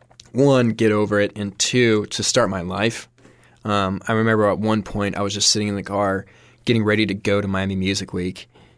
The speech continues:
Um, and I just came back from the Fort Myers Film Festival. And so I spent a weekend in Fort Myers,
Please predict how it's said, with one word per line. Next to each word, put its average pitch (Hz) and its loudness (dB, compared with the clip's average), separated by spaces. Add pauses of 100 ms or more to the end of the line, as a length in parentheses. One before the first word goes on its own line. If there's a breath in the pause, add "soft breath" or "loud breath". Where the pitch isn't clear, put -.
(240 soft breath)
Um, 95 -2 (480)
and 107 -2
I 98 -2 (320)
just 147 4
came 143 2
back 135 2
from 120 -2
the 110 2
Fort 127 2
Myers 107 0
Film 135 -2
Festival. 101 -4 (720 soft breath)
And 110 0 (480)
so 120 2
I 117 4
spent 170 2
a 170 6
weekend 147 4
in 117 2
Fort 123 2
Myers, 117 2